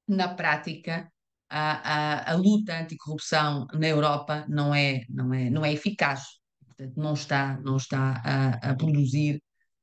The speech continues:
ah, aquilo que, que seria desejável. Ahm, passando diretamente para os dados de Portugal, que eu acho que são,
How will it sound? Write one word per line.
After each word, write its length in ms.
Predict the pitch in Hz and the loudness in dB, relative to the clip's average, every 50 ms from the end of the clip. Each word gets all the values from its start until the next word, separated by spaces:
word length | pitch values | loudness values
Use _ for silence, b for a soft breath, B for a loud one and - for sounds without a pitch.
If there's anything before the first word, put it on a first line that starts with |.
| _ _ _ | _ _ _
ah, 340 | - 143 139 135 127 - - | -14 -12 -10 -10 -8 -6 -8
aquilo 400 | 156 156 - - 147 139 131 123 | -8 -8 -6 -4 -2 -2 -2 -4
que, 380 | - - - 143 139 135 131 127 123 - - | -8 -8 -6 -4 -2 -2 -4 -4 -8 -12 -10
que 520 | 135 131 131 131 127 127 127 127 120 120 _ _ _ _ _ _ _ _ _ _ _ _ _ _ _ - | -8 -6 -4 -4 -4 -4 -4 -6 -8 -12 _ _ _ _ _ _ _ _ _ _ _ _ _ _ _ -10
seria 360 | 170 160 165 165 160 160 156 | -6 -4 -4 -2 -2 -2 -2
desejável. 640 | 151 151 143 139 - 131 120 110 - - - 101 - _ _ _ _ _ _ _ _ _ _ _ _ _ - - | -2 -4 -4 -6 -6 -6 -6 -6 -6 -10 -12 -16 -16 _ _ _ _ _ _ _ _ _ _ _ _ _ -12 -8
Ahm, 440 | 151 147 147 147 147 147 147 143 127 - - _ _ _ _ _ _ _ _ _ _ - | -6 -4 -2 -2 -2 -2 -4 -6 -6 -8 -14 _ _ _ _ _ _ _ _ _ _ -4
passando 320 | 196 180 - - 208 208 | -4 -4 -2 0 0 2
diretamente 600 | 190 196 196 196 190 190 190 180 180 175 170 - - | 2 2 2 0 0 0 -4 -2 -2 -4 -4 -2 -2
para 200 | 170 160 156 156 | 0 2 2 2
os 80 | 151 | 2
dados 280 | 147 151 151 147 143 - - | 0 0 0 0 -2 -6 -8
de 160 | 143 156 156 143 | -6 -6 -6 -6
Portugal, 580 | - 165 151 - 170 165 175 185 220 233 214 | -6 -8 -4 -2 2 4 4 4 4 2 -2
que 140 | - - 156 | -6 -8 -6
eu 40 | 151 | -4
acho 160 | 143 139 - | -4 -4 -6
que 60 | - | -10
são, 420 | - - 160 147 143 143 139 - | -6 -2 0 0 0 0 -2 -6